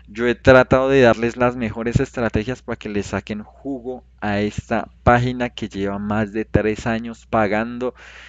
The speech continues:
Yo la conocí hace más de dos años y me ha dado muy buenos resultados, por lo cual ustedes lo pueden ver en el video. Subimos aquí de posición. Mi objetivo es estar en el top cien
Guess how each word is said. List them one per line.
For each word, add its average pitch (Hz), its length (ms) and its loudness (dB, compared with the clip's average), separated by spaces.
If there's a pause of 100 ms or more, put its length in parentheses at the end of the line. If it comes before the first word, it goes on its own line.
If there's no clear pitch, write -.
(120)
Yo 110 140 -4
la 113 140 0
conocí 120 420 -8
hace 110 240 -4
más 113 240 -4
de 113 140 -2
dos 113 200 -6
años 127 440 -12 (100)
y 107 140 -10
me 101 100 -6
ha 95 60 -4
dado 92 340 -6
muy 107 280 -10
buenos 101 280 -8
resultados, 110 640 -4
por 101 160 -8
lo 95 80 -8
cual 95 180 -10
ustedes 95 300 -10
lo 101 120 -14
pueden 95 320 -10
ver 113 140 -2
en 120 80 -8
el 123 140 -2
video. 151 380 2 (920)
Subimos 120 460 -8
aquí 131 240 -4
de 123 80 4
posición. 156 640 -8
Mi 135 400 -4
objetivo 127 540 -2
es 127 80 -4
estar 139 300 0
en 143 120 -2
el 123 160 0 (160)
top - 260 -4
cien 156 500 -6